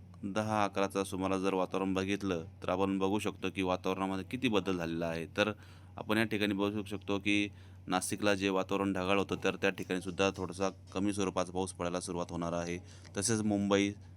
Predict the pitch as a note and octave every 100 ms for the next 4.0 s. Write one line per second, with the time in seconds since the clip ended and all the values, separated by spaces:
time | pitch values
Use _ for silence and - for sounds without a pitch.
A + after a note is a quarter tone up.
0 | - - F2+ F2+ F#2+ G2+ G#2 G#2+ A2 F#2+
1 | G#2 G2+ F#2+ G2+ F#2 G#2 G2+ F#2 F#2+ F#2
2 | G2 F#2+ - - - - F2 F2 F2 F2+
3 | - G#2+ G2+ G2+ G2 F2+ F2+ F2+ G2 A2+